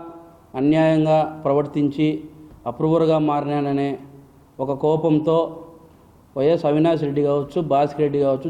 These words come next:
జగన్మోహన్ రెడ్డి కావచ్చు, వైఎస్ భారతి కావచ్చు, దేవిరెడ్డి శివశంకర్ రెడ్డి కావచ్చు, వీళ్ళందరూ కూడా నన్ను టార్గెట్ చేసి గడిచిన ఐదేళ్లలో చాలా రకాలుగా ఇబ్బందులు పెట్టడం జరిగింది. అన్యాయంగా కేసులు కూడా కట్టడం జరిగింది. దీని అన్నిటి మీద కూడా ఖచ్చితంగా కోర్టుకైతే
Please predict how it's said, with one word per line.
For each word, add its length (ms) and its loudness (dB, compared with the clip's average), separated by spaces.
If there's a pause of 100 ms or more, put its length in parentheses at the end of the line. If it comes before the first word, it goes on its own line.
జగన్మోహన్ 600 2
రెడ్డి 220 -4
కావచ్చు, 260 -6
వైఎస్ 300 -2
భారతి 360 -2
కావచ్చు, 340 -8 (540)
దేవిరెడ్డి 460 2
శివశంకర్ 420 0
రెడ్డి 220 -4
కావచ్చు, 380 -6
వీళ్ళందరూ 460 2
కూడా 260 2
నన్ను 260 0
టార్గెట్ 400 2
చేసి 260 -2 (920)
గడిచిన 300 0 (120)
ఐదేళ్లలో 540 4
చాలా 260 2 (140)
రకాలుగా 480 0
ఇబ్బందులు 340 0
పెట్టడం 280 -2 (100)
జరిగింది. 380 0 (100)
అన్యాయంగా 400 2 (100)
కేసులు 300 2
కూడా 200 2
కట్టడం 320 -4
జరిగింది. 440 -2 (840)
దీని 200 2
అన్నిటి 260 4
మీద 240 4 (100)
కూడా 160 0 (100)
ఖచ్చితంగా 460 0
కోర్టుకైతే 460 0